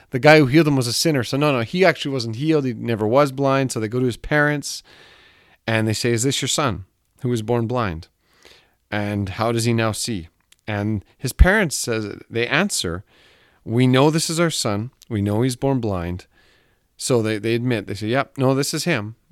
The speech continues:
for sure." But then they say, "But how he now sees, we do not know, nor do we know who opened his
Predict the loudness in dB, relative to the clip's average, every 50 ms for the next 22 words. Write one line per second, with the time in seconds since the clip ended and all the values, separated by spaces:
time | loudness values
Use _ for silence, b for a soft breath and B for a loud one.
0 | _ _ -10 -6 -4 -2 0 0 0 -2 -6 _ _ _ _ _ _ _ _ _
1 | _ _ _ _ _ _ _ _ _ _ -20 B B B B B B B B B
2 | -4 0 2 4 4 4 2 2 0 -2 0 2 0 0 0 0 -2 0 4 4
3 | 4 4 2 0 0 0 2 2 0 0 0 -2 -2 -2 -2 -2 -2 -4 -4 -4
4 | -6 -4 -2 -2 0 2 2 2 2 0 0 -2 -2 0 0 0 0 0 0 0
5 | 2 2 0 0 0 0 0 0 2 2 2 2 0 -2 -4 -6 -6 -8 -6 -4
6 | -4 -4 -4 -2 -2 -2 -2 -2 -4